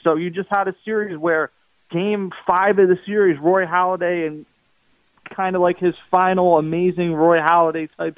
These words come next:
start, laid his heart out there for you, and you couldn't even get him one run. So I, I find that difficult to blame on Charlie Manuel and more to blame on a, a lineup loaded with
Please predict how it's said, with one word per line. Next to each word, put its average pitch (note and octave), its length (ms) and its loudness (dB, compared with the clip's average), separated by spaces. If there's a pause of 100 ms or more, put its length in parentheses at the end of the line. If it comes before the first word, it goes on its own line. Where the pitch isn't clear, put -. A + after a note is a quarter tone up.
start, F#3 360 -2 (1080)
laid F#3 260 0
his F3+ 120 -2
heart G#3 360 -2
out E3 240 2
there D3+ 200 -2
for - 140 -10
you, D#3 280 -2
and D#3 100 -4
you F3 100 -4
couldn't E3+ 300 -2
even E3 240 -2
get D#3+ 200 0
him D#3+ 240 -14
one D3+ 280 -2
run. D3 380 0
So D#3 220 -2 (260)
I, E3+ 280 4
I F3+ 40 4
find G3+ 380 -2
that F3 180 -2
difficult F3+ 500 -2
to D#3 80 -10
blame D#3 340 0
on D3+ 120 -2
Charlie D3 400 -2
Manuel D#3 460 0
and D3 100 -4
more D#3+ 200 2
to D3 80 -2
blame D3+ 400 -4
on C#3+ 240 0 (280)
a, D#3 80 4
a C#3+ 320 2
lineup D3 680 -2
loaded E3 540 -2
with C#3+ 120 -10